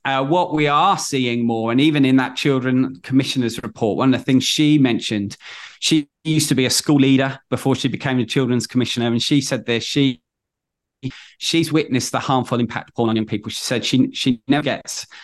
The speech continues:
uh, a girl who talked to her about her first kiss, uh, when she was age twelve. And she said that when that happened, the boy she was kissing strangled her. And he s-, said he did that because he just saw it in porn and thought that was normal.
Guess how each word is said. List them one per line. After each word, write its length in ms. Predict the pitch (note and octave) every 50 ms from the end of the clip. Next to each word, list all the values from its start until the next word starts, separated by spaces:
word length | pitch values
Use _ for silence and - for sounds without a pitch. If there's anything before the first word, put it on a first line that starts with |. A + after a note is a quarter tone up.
| - - - - -
uh, 380 | - A2+ A2+ A2 G#2+ G#2+ G#2 G#2+
a 80 | A2+ A#2+
girl 540 | A2 - D#3 D#3 D#3 D3+ D3+ D3 D3 D3 C3
who 200 | A2+ C3+ B2+ A2+
talked 360 | - - - D#3+ D3+ D3 - -
to 60 | B2
her 260 | A2+ C#3+ B2 A#2+ A#2+
about 280 | A#2 - A#2 A2+ E2+ -
her 180 | - A#2 A2
first 580 | G#2+ - - - C3+ B2+ A#2 A#2 A2+ - - -
kiss, 460 | - - - F2 - - - - - - _ - - - - - - -
uh, 220 | - A#2 A2+ A2+ A2
when 200 | A#2 A#2 A#2 A#2
she 140 | A2+ -
was 200 | A2+ A#2 A2+ A2 - -
age 360 | A#2 A2 G#2+ A2 G#2+ - -
twelve. 640 | - - A#2 G#2+ G2 F2 E2 E2+ F#2 F#2 - - - _ A#2
And 100 | A2+ A2+
she 140 | - A#2
said 220 | - - A2+ G#2+ -
that 140 | A2+ D2 D#2
when 240 | A#2+ C3+ C#3+ C#3
that 140 | C3+ B2+ -
happened, 520 | - C#3+ A#2+ - - B2 A2 A2 G#2+ G#2+ A2
the 80 | A2
boy 440 | G#2+ - - C3 C3 C3 B2 A#2+ A2+
she 240 | A2+ - - B2+ A2+
was 140 | G#2+ G#2+ G#2+
kissing 500 | - A#2+ A2 - - A2+ G#2+ A2 A2 G#2+
strangled 760 | - - - - B2+ A#2+ A#2 A#2+ A#2 A2 G#2+ G2+ E2+ D#2 -
her. 280 | - - G1+ - - - _ _ - - - - - _ -
And 340 | A2 A2 G#2+ G#2+ G#2+ A2 G#2+
he 220 | - B2+ A#2+ A2+
s-, 220 | G#2+ - - - - _
said 400 | _ - - - D3 B2+ B2 A#2+
he 80 | A2+ A2
did 280 | B2+ C3 B2 F#2+ -
that 260 | - F#2+ G2 - - -
because 340 | A2+ - - B2 G#2+ A2
he 120 | - A#2 G#2
just 440 | G#2 A2+ - - - - _ - -
saw 220 | - B2 A2+ G#2+
it 100 | A2+ F2
in 100 | D2+ -
porn 360 | F2 - G#2+ A2 G#2 F#2+ G2 F#2+
and 140 | F2+ G#2
thought 220 | - - G2+ D#2 -
that 180 | F#2+ - -
was 160 | F2 G2+ - G#2+
normal. 420 | G#2 G2+ F#2 F2 E2 - -